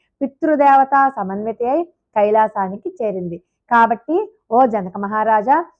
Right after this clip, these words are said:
నిస్సంశయ నిశ్రేయస-, నిస్సంశయ నిశ్రేయసదాయి అయిన ఈ కార్తీక సోమవార వ్రతాన్ని నీవు తప్పనిసరిగా ఆచరించు అంటూ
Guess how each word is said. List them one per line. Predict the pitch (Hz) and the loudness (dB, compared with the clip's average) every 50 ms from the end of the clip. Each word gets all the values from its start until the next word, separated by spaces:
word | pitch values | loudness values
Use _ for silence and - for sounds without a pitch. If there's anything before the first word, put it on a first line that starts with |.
| _ _ 247 | _ _ -2
నిస్సంశయ | 277 311 - - _ - 294 277 277 262 269 285 285 285 254 | -2 -2 -2 -6 _ 0 0 0 0 -4 -4 -2 0 0 0
నిశ్రేయస-, | 233 226 240 233 - _ - 262 262 262 269 269 269 269 269 269 285 254 247 247 233 - - - _ _ _ _ _ _ _ _ _ _ 226 | 0 -2 -6 -6 -8 _ -4 -2 0 2 2 2 0 0 -2 -4 -4 -6 -6 -8 -10 -10 -10 -16 _ _ _ _ _ _ _ _ _ _ -2
నిస్సంశయ | 240 311 330 330 - _ 269 240 240 240 240 - 254 254 294 339 453 - _ _ _ 240 | 0 0 0 -2 0 _ 2 2 2 0 -4 -2 -2 0 0 0 -2 -4 _ _ _ -2
నిశ్రేయసదాయి | 247 302 302 311 302 247 247 240 247 247 254 262 262 262 269 233 220 240 240 240 240 233 233 240 | -2 -2 -2 -4 _ -4 -2 0 0 2 0 0 0 -2 -4 -4 0 0 0 0 -2 -2 -4 -2
అయిన | 240 247 247 214 - _ _ | -2 -2 -4 -4 -6 _ _
ఈ | 226 247 285 294 | -4 -2 -2 -2
కార్తీక | 294 _ _ 190 175 175 190 196 - _ 349 339 349 349 349 359 | -4 _ _ -6 -4 -4 -4 -6 -6 _ 0 0 0 2 2 0
సోమవార | 339 349 294 262 254 247 247 247 240 240 240 233 | -2 0 0 0 0 0 0 0 0 0 0 0
వ్రతాన్ని | 208 208 196 185 - 247 269 294 277 247 226 233 254 269 - _ _ _ _ | -2 -4 -6 -4 -2 -2 -2 0 -2 -4 -6 -6 -6 -8 -12 _ _ _ _
నీవు | 220 226 262 311 349 381 | -4 -4 -2 -2 -2 -4
తప్పనిసరిగా | 381 - 240 - - _ - 226 226 208 - 220 202 208 220 262 277 285 - - | -6 -6 -10 -10 -8 _ -8 -8 -8 -10 -10 -10 -10 -8 -8 -8 -10 -10 -10 -10
ఆచరించు | 214 196 202 208 220 262 240 220 202 190 185 - 226 220 | -8 -8 -8 -8 -8 -8 -8 -8 -8 -8 -8 -4 -4 -4
అంటూ | 214 208 - 185 190 202 202 208 254 208 214 247 | -4 -4 -6 -8 -10 -10 -6 -6 -4 -4 -4 -6